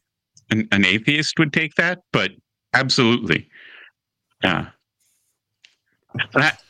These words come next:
I think the other place I would apply this is when people pit fellowship against outreach, that, you know, they misunderstand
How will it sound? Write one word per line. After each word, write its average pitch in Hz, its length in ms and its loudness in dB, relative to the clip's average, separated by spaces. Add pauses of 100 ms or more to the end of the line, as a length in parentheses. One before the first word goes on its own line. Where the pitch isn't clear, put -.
(380)
I 127 60 0
think 160 240 -2
the 151 120 2
other 139 180 0
place 135 320 -2
I 123 120 2
would 156 140 0
apply 113 340 0
this 104 320 0
is 101 260 0 (100)
when 120 260 4
people 135 480 -2
pit 120 360 0 (760)
fellowship 139 840 0 (320)
against 107 1000 -2 (400)
outreach, 101 720 0 (880)
that, 104 640 -2 (1160)
you 127 120 2
know, 123 120 2
they 117 140 0
misunderstand 120 1000 0